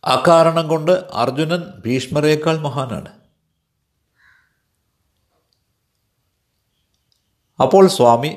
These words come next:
അഭിമന്യുവിൻ്റെ കഥ പറയാൻ തുടങ്ങി. അഭിമന്യു അർജുനൻ്റെ പുത്രനായിരുന്നു.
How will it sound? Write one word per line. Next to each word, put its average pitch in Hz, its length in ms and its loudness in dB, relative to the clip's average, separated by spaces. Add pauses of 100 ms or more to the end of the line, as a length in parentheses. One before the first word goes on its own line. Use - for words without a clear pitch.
(120)
അഭിമന്യുവിൻ്റെ 170 800 -2
കഥ 117 260 -2
പറയാൻ 73 340 -10
തുടങ്ങി. - 340 -20 (2500)
അഭിമന്യു 165 800 0
അർജുനൻ്റെ 175 540 -2
പുത്രനായിരുന്നു. 127 800 -6